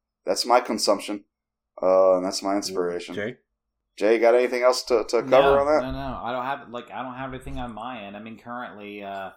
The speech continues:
Speaker 3: there's other shows that I wanna get into, um, in the near future. There's actually been some anime that, uh, some people have recommended to me that I kinda wanna watch,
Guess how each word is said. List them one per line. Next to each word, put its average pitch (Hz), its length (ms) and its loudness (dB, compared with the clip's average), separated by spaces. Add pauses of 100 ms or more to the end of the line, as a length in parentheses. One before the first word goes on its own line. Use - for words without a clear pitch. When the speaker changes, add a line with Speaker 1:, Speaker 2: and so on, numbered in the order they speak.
(380)
Speaker 3:
there's 156 260 -8
other 139 220 -10
shows 123 560 -10
that 120 80 -16
I 113 100 -8
wanna 117 240 -10
get 101 140 -16
into, 131 640 -14 (500)
um, 110 440 -8
in 110 120 -18
the 117 80 -14
near 113 200 -14
future. 113 440 -16
There's 123 200 -12
actually 131 300 -8
been 117 160 -14
some 107 200 -16
anime 107 720 -14
that, 98 200 -16 (200)
uh, 104 80 -18
some 101 200 -16
people 107 280 -18
have - 80 -18
recommended 101 460 -18
to 113 100 -20
me 107 120 -20
that 101 120 -16
I 95 80 -14
kinda 104 240 -18
wanna 98 160 -16
watch, 101 560 -8